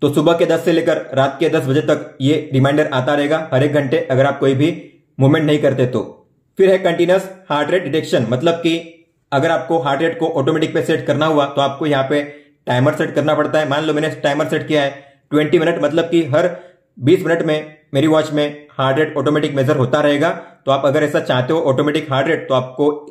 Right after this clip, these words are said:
timer set करके on करना है। हालांकि इससे battery ज्यादा यूज होती है, इसलिए मैं इसे करूंगा close, और मैं जब चाहे तब फिर अपनी watch में manually हार्ट रेट को measure कर सकता हूं, कोई दिक्कत नहीं है। फिर है control phone music, तो अगर आप अपनी watch के जरिए अपने phone के music को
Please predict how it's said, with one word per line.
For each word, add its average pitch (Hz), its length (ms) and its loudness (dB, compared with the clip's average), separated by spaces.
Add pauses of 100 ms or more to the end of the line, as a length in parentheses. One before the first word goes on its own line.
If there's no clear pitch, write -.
(340)
timer 156 260 0
set 147 180 -2
करके 151 320 -2
on 143 200 2
करना 151 220 2
है। 175 140 0 (400)
हालांकि 175 320 2
इससे 180 300 0
battery 156 300 0
ज्यादा 147 220 0
यूज 160 100 -2
होती 165 220 2
है, 185 140 0 (340)
इसलिए 165 240 2
मैं 165 100 2
इसे 165 180 0
करूंगा 156 400 2 (200)
close, 165 240 2 (880)
और 165 200 4
मैं 175 120 2
जब 180 180 0
चाहे 180 180 0
तब 175 180 0
फिर 175 100 2
अपनी 170 220 0
watch 165 240 0
में 156 360 -4 (260)
manually 156 400 4 (280)
हार्ट 135 160 0
रेट 147 120 -2
को 165 100 2
measure 143 220 0
कर 151 140 -2
सकता - 240 -2
हूं, 165 80 0
कोई 147 160 2
दिक्कत 147 320 0
नहीं 160 140 0
है। 165 120 2 (720)
फिर 190 140 6
है 190 120 4
control 180 480 2
phone 170 160 2
music, 165 580 -2
तो - 80 0
अगर 160 240 4
आप 175 220 -2
अपनी 165 240 -4
watch 165 220 0
के 185 100 2
जरिए 160 460 2
अपने 139 240 0
phone 160 240 -2
के 165 120 0
music 135 300 0
को 147 160 2